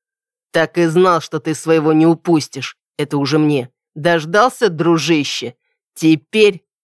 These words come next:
он одарил ту, кого я так долго ждал, чтобы оберегать и ценить, взглядом предателя и труса. «Она точно твоя».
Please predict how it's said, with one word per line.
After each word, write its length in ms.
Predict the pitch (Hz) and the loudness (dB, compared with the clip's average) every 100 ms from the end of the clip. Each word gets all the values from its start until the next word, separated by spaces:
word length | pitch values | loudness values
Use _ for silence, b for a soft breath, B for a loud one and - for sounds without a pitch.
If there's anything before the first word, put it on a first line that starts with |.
| _ | _
он 160 | 147 151 | -2 -2
одарил 360 | 151 151 156 | 0 0 -2
ту, 280 | 143 190 180 | -2 -2 -2
кого 240 | - 147 | 0 -2
я 120 | 156 156 | 0 0
так 220 | 160 147 | -4 -2
долго 300 | 170 160 156 | 0 0 -2
ждал, 300 | 143 175 160 | -2 -2 -2
чтобы 300 | - 165 151 | -2 -4 -2
оберегать 500 | 151 147 156 170 156 | 0 0 0 -2 -4
и 40 | |
ценить, 440 | 135 156 180 202 - | -6 0 0 0 -6
взглядом 520 | 151 147 165 165 151 | -6 0 0 0 -2
предателя 640 | 185 156 147 180 175 160 | -4 -4 -2 -4 0 0
и 60 | 165 | 0
труса. 520 | - 143 127 - 117 _ | -2 -6 -6 -14 -18 _
«Она 320 | - 170 202 214 | -2 2 2 0
точно 500 | - 226 - 160 147 | 2 0 2 -4 -4
твоя». 520 | 151 147 139 131 | -2 0 -2 -6